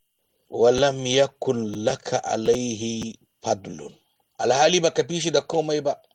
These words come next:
ba albashi kake biyansa ba, ba aiki ka ɗauke shi ba, da yake maka wannan irin hidima. فوقى نفسك بنفسه، ووقى صلاتك بصلاته. Amma tare da haka, ya ba da kansa a madadinka.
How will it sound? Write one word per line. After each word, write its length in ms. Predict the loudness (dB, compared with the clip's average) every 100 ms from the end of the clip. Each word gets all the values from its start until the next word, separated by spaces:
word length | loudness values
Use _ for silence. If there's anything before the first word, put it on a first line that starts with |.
| _
ba 280 | -6 2 4 4
albashi 440 | 2 2 2 -2
kake 340 | -4 -2 -2
biyansa 500 | 0 0 0 -2 -6
ba, 160 | -8 -10 _ _ _
ba 220 | 2 2 4
aiki 320 | 2 2 -4
ka 100 | -2
ɗauke 440 | 2 2 2 0 0
shi 180 | 0
ba, 180 | -2 -6 _ _ _ _ -8
da 200 | 2 4
yake 280 | 4 2
maka 240 | 0 2 4
wannan 360 | 4 4 -2 0
irin 200 | 0 0
hidima. 400 | -4 -6 -8 -10 -20 _ _
فوقى 880 | 0 4 6 4 0 _ 2 6 6 4
نفسك 720 | -2 -6 -6 -4 -4 0 0
بنفسه، 720 | 0 0 0 0 -6 -8 -12 -20 _ _ _ _ _ 0
ووقى 540 | 4 4 4 2 2
صلاتك 760 | 4 2 4 4 4 -2 -2 -2
بصلاته. 960 | 0 0 0 4 4 4 0 -6 -8 -16 _ _ _
Amma 300 | -4 2 2
tare 340 | 2 0 4 4
da 140 | 4
haka, 360 | 2 0 0 -2 _ _ _ -18
ya 140 | -4 -2
ba 200 | 0 2
da 120 | 0
kansa 460 | -2 -4 -2 -2 -4
a 80 | -2
madadinka. 720 | 0 0 0 -2 -8 -10 -14